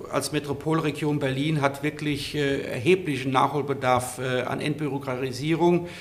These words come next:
und, äh, an Prozessen und Strukturen. Gerade in Bereichen, wo Digitalisierung ja überall angesagt ist, haben wir hier in Berlin riesen Nachholbedarf.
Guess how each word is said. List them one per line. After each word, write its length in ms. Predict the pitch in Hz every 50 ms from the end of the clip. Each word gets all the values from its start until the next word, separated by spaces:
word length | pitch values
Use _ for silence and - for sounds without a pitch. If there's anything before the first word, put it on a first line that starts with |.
| - - - - - - - -
und, 280 | 151 139 143 139 139
äh, 180 | 135 143 139 139
an 140 | - 143 139
Prozessen 460 | 139 143 135 - - 156 151 131 160
und 80 | 147
Strukturen. 760 | - - - 139 117 - - - 151 151 160 170 165 170 165 165
Gerade 360 | - 123 131 135 143 151 151
in 340 | - 143 147 147 143 139 139
Bereichen, 460 | 139 113 120 131 143 156 147 147 135
wo 80 | 135
Digitalisierung 1080 | 131 135 165 151 156 - - 143 139 143 139 123 123 151 175 196 190 170 143 127 123 120
ja 120 | 127 120
überall 400 | 123 - 147 135 127 127 - -
angesagt 560 | - - 143 147 156 139 123 147 139 135 - -
ist, 200 | 143 131 - 143
haben 160 | 139 139 135
wir 80 | 139
hier 160 | 135 135 143 139
in 100 | - 127
Berlin 260 | 131 127 127 135 135
riesen 280 | 120 135 143 131 131
Nachholbedarf. 760 | 123 120 123 123 147 151 147 151 139 151 151 165 170 - -